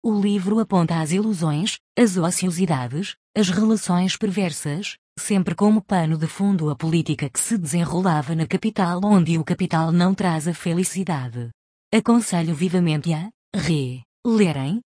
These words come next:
se não toda a obra, pelo menos a parte final de Os Maias.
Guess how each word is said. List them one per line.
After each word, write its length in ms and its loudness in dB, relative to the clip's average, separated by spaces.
se 200 0
não 200 4
toda 320 0
a 40 -2
obra, 400 -2
pelo 220 4
menos 400 4
a 80 2
parte 320 2
final 380 0
de 100 0
Os 140 -2
Maias. 640 -4